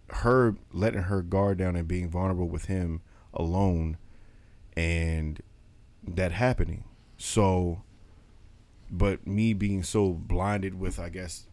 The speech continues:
infatuation and, and a new love and a lust for a person, I had to, I, like, kinda, like, put that shit to the side.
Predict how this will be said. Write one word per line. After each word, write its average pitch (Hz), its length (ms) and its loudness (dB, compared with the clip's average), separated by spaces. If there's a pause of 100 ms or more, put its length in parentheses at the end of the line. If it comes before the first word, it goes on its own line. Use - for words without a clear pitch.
infatuation 92 1000 -4
and, 82 380 -4
and 82 140 -4
a 80 80 -4
new 90 260 -4
love 95 420 0
and 82 120 -2
a 78 40 -4
lust 95 460 -2
for 85 240 -2
a 80 40 -2
person, 98 520 2 (560)
I 87 80 -2
had 95 300 -4
to, 85 500 -8 (480)
I, 95 140 0
like, 95 280 -4
kinda, 107 200 -4
like, 87 180 -6
put 107 160 -2
that 98 140 -4
shit 92 160 -8
to - 80 -8
the 85 80 -6
side. 107 420 -2